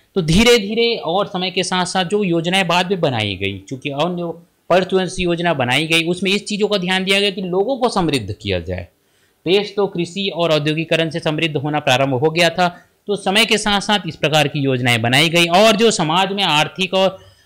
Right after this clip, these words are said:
सामाजिक विषमता है, उसे भी दूर करने में इन चीज़ों से सहायता मिली। तो योजनाबद्ध विकास जो है,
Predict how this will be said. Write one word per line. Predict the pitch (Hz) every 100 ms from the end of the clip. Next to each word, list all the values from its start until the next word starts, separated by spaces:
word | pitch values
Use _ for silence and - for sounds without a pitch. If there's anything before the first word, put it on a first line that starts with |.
| _
सामाजिक | - - 147 170 180
विषमता | 156 147 180 196 180
है, | 123 92 90 - _
उसे | 160 208 202
भी | 214
दूर | 147 160 160
करने | 160 151 160
में | 202 170
इन | 185
चीज़ों | 180 160 160
से | 165 175
सहायता | 143 131 139
मिली। | 156 180
तो | 180
योजनाबद्ध | 117 147 196 233 220 214 196
विकास | 160 - 143 156
जो | 117 107
है, | 95 90 87